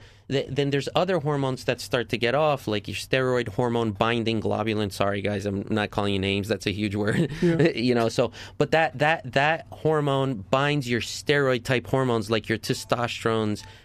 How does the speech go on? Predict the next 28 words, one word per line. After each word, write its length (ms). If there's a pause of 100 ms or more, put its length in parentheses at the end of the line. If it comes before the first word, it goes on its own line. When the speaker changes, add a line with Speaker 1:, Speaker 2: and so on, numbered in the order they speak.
(120)
Speaker 1:
estrogens. 760 (100)
It 120
doesn't 360
distinguish. 600
It'll 140
just 220
start 260
binding 540
between 300
those 180
two. 240 (340)
Now 180
you're 180
talking 340
about 320
your 140
sex 320
hormones. 440
Now 140
all 60
of 60
a 40
sudden 160
it's 80
binding 240
your 80
sex 200
hormone. 220